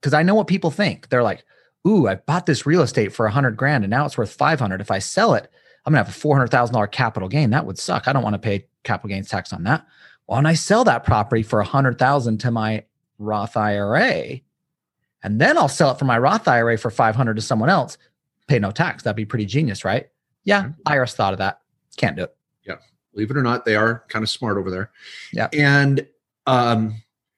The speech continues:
Speaker 2: this transacting, I had a client that said, "I wanna move my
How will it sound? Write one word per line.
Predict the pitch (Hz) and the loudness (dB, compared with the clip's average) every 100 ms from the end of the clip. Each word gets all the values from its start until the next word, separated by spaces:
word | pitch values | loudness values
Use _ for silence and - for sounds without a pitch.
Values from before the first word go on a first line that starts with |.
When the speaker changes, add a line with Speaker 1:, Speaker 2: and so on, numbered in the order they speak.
| _ _ - | _ _ -2
Speaker 2:
this | 135 | 0
transacting, | - 147 123 127 135 135 113 95 | 2 2 2 2 0 -2 -2 0
I | 117 | 0
had | 139 | 2
a | 123 | 2
client | - 120 113 113 | 0 0 0 -2
that | |
said, | - 120 104 120 | -2 0 0 0
"I | |
wanna | 123 117 | 0 2
move | 110 117 117 113 - _ _ _ - | 2 4 4 2 -2 _ _ _ -4
my | 110 110 107 | 0 2 2